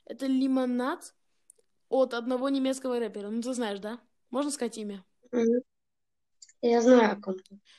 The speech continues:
Speaker 1: Ну да.
Speaker 2: Но он давно рэп уже не снимал.
Speaker 1: Ну, нет, э, вроде там,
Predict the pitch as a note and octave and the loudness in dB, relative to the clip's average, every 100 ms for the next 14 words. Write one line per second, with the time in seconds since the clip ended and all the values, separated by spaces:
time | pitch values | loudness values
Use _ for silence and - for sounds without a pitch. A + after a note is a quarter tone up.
0 | - C#4+ B3 G3 - _ A#3 A#3+ C4 C4 | -4 0 0 -2 -10 _ 8 10 12 12
1 | C4 C#4 C#4+ D4+ C4+ A3 G3+ G#3 G#3 - | 12 12 12 10 10 8 6 2 4 2
2 | G3+ G3 F#3+ F#3 G3 _ _ _ _ - | 2 2 0 -8 -18 _ _ _ _ -20
3 | _ _ - C#4+ D#4 E4+ F#4+ F4 D#4 D4+ | _ _ -6 -2 2 2 0 0 -2 -4
4 | - C4 C#4 C#4 C#4 C#4 C#4 C4+ A#3+ C#4+ | -4 -2 0 0 0 0 0 -2 -4 -4
5 | D4+ D4 D4 C#4+ C4 C4 G#3+ - | -2 -4 -2 0 0 0 -6 -10